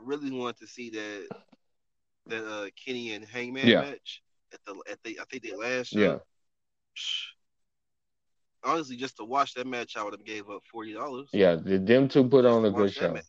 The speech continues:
Speaker 2: Them put, them two did put on a good show.
Speaker 1: But they, but honestly, they didn't have another match to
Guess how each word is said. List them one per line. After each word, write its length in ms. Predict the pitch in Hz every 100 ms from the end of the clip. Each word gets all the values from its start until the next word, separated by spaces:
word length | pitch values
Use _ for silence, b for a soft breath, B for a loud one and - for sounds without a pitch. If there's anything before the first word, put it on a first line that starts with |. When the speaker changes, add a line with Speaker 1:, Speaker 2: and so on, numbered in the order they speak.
| _
Speaker 2:
Them 220 | 90 110
put, 260 | 117 113 98
them 160 | 107 110
two 220 | 123 107
did 260 | 104 101
put 100 | 98
on 220 | 92 90 87
a 20 |
good 160 | 87
show. 140 | 85 87
Speaker 1:
But 100 | -
they, 140 | 135 135 _ _ _ _ _ _ _ _ _ _ _ _ _ _ _ _ _
but 100 | 110
honestly, 340 | 143 147 - _
they 120 | 127
didn't 180 | 123 131
have 160 | 131
another 260 | 120 120 117
match 480 | 120 160 135 -
to 80 | -